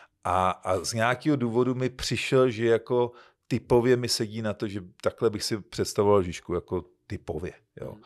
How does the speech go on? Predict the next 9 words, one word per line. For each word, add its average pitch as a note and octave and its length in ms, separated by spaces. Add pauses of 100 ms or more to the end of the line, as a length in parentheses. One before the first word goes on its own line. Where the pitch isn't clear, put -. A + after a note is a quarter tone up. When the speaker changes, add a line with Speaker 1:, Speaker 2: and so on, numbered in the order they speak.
(380)
Speaker 1:
Takže F2+ 280
jsem, G#2 360
takže F#2+ 300
vlastně G2+ 680 (140)
to G2+ 200
jsme, G#2+ 300 (140)
nakonec F#2+ 460
se G2+ 120
to G2 260